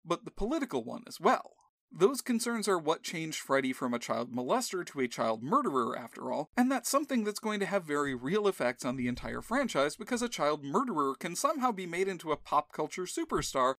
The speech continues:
in a way that a child molester can't. Basically, Craven is conflating a number of different legal principles here for deliberate effect.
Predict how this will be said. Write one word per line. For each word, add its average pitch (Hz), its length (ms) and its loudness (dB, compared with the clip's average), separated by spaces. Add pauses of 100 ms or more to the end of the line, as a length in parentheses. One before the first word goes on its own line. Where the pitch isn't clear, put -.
in 190 100 0
a 208 60 2
way 135 240 2
that 135 160 0
a 170 60 -2
child 120 360 -6
molester 120 440 -6 (100)
can't. - 480 -6 (560)
Basically, 277 520 0
Craven 311 420 0
is 214 140 2
conflating 185 640 2
a 147 60 -2
number 156 360 0
of 127 140 0
different 139 380 -4
legal 127 300 -2
principles 202 580 -2
here 120 200 -2
for 139 140 -2
deliberate 123 440 -4
effect. - 500 -4